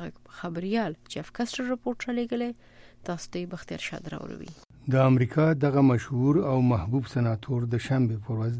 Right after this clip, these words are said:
Speaker 2: د یو اتیا کلونو په عمر مړ شو. په نولس سوه شپېتم کال کې د ویتنام د جنگ په وخت کې د هغه الوتکه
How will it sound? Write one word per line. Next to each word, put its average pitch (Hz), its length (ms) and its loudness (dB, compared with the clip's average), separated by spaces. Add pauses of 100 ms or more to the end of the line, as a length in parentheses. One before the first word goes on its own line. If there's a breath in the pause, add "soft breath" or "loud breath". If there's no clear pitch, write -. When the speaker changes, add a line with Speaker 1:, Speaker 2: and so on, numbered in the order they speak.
Speaker 2:
د 117 120 2
یو 127 140 2
اتیا 107 360 -4
کلونو 107 300 -4
په 127 140 -4
عمر 113 180 -2 (100)
مړ 107 100 0 (100)
شو. 117 160 -10 (960 loud breath)
په 135 240 6
نولس 156 460 6
سوه 151 340 2
شپېتم 131 480 0
کال 120 220 0
کې 147 160 -2
د - 100 0
ویتنام 113 400 -2
د 107 160 -4
جنگ 110 220 -4
په 107 140 -4
وخت - 200 -8
کې 139 400 -2 (420 loud breath)
د 123 180 -2
هغه 113 280 0
الوتکه 110 500 -4